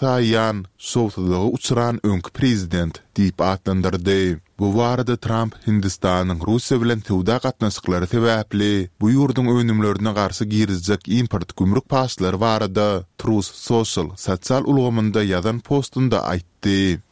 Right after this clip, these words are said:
Hindistanyň Russiýa bilen alyp barýan işleri maňa gyzykly däl. Goý olar bilelikde öz ölü ykdysadyýetlerini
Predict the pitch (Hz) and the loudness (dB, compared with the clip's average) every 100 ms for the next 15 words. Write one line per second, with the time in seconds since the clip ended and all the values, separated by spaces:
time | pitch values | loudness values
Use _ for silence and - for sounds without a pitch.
0 | _ - 107 101 98 - 98 92 92 87 | _ -2 0 0 -2 0 2 2 0 -2
1 | 87 123 - 135 127 127 90 95 - 127 | 0 0 0 2 2 0 0 -2 -2 0
2 | 131 120 110 - 98 98 101 90 92 110 | 0 0 -2 -2 0 0 0 -2 0 -2
3 | 104 95 - 95 90 90 87 80 - _ | -2 -4 -2 -2 0 0 0 -2 -8 _
4 | 104 127 - 127 120 117 101 110 104 - | 0 2 2 2 0 0 0 0 0 -4
5 | _ 107 104 - 110 104 85 - 101 113 | _ 0 0 0 2 2 -2 -2 2 2
6 | - - 131 135 117 104 104 107 95 95 | 0 -4 -4 0 0 0 -2 0 0 0